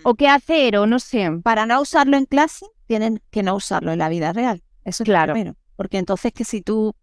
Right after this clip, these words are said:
Speaker 2: eres natural en las clases, que normalmente somos nosotras mismas, porque no se puede ser otra persona en la clase que la que tú eres, eh, el lenguaje que tú uses y la visión que tú tengas del mundo va a estar en la clase.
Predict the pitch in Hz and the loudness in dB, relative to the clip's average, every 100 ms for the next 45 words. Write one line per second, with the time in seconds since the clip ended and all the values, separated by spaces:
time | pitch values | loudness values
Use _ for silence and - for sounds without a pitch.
0 | _ _ - 220 226 233 208 208 208 202 | _ _ -2 0 2 2 0 0 0 2
1 | 196 - 240 240 208 170 143 156 180 202 | -2 0 -2 -2 -6 -6 -4 -4 -4 -4
2 | 202 226 208 175 160 226 202 185 233 247 | -4 -4 -2 -2 -4 -4 -4 0 2 4
3 | 240 - - 160 165 - - 185 185 - | 2 0 -4 -4 -4 -4 -4 -4 -4 -4
4 | 190 190 185 185 180 190 - - 208 196 | -2 -2 -2 -4 -6 -6 -10 -10 -4 0
5 | 190 - 220 - 208 170 156 151 - 190 | -2 -2 -4 -4 -6 -4 -4 -6 -4 -2
6 | 214 226 262 - _ _ _ _ - 202 | 0 -2 -4 -10 _ _ _ _ -6 -2
7 | 190 175 170 165 160 160 - 185 185 185 | -2 -2 -2 -2 -4 -4 -4 -2 -2 0
8 | 190 208 233 220 208 214 226 - 180 180 | 0 0 -2 -4 -2 -2 -2 -4 -2 0
9 | 175 165 - 202 214 226 220 214 208 202 | 0 0 -4 -2 -2 -4 -2 -2 0 -2
10 | 202 233 254 277 - 190 - 190 185 180 | -4 -2 0 0 0 -4 -4 -4 -2 -2
11 | - 147 - - | -4 -6 -8 -14